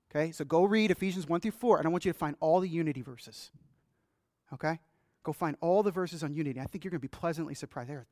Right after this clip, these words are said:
a ton on unity in the body. Second thing I want you to do, second action item, it's kind of a layers of questions here,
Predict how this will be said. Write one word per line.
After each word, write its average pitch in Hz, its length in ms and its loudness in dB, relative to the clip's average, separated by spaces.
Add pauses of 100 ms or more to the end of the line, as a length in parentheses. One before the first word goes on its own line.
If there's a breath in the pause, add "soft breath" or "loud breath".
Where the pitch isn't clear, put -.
a - 40 -14 (160)
ton 139 300 -8 (300)
on 139 200 -6
unity 135 460 -10 (1700)
in 143 100 -6
the 139 80 -6
body. 120 320 -8 (3250)
Second 196 380 0
thing 160 160 0
I - 20 0
want 151 220 -4
you 147 60 -6
to 143 60 -6
do, 123 220 -8 (480)
second 160 240 -6
action 135 300 -6
item, 120 240 -16 (680)
it's - 320 -12 (300)
kind 165 140 -8
of 127 80 -6
a 123 60 -8 (520)
layers 160 480 2
of - 100 -10
questions - 560 -6
here, - 240 -12